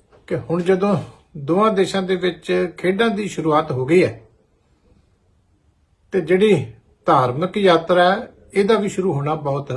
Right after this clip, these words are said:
ਮਹੱਤਵਪੂਰਨ ਹੈ। ਗੁਰੂ ਨਾਨਕ ਸਾਹਿਬ ਦਾ ਜਿਹੜਾ ਪ੍ਰਕਾਸ਼ ਪੁਰਬ ਹੈ, ਇਹ ਸਾਰੀ ਨਾਨਕ ਨਾਮ ਲੇਵਾ ਵਾਸਤੇ ਬਹੁਤ ਇੰਪੋਰਟੈਂਟ ਹੈ।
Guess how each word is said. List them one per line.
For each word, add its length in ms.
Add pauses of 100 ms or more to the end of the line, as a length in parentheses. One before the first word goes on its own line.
(280)
ਮਹੱਤਵਪੂਰਨ 540
ਹੈ। 160 (920)
ਗੁਰੂ 200
ਨਾਨਕ 240
ਸਾਹਿਬ 280
ਦਾ 480
ਜਿਹੜਾ 260
ਪ੍ਰਕਾਸ਼ 420
ਪੁਰਬ 280
ਹੈ, 240 (1080)
ਇਹ 80
ਸਾਰੀ 600
ਨਾਨਕ 400
ਨਾਮ 300
ਲੇਵਾ 260
ਵਾਸਤੇ 440
ਬਹੁਤ 460 (580)
ਇੰਪੋਰਟੈਂਟ 600
ਹੈ। 140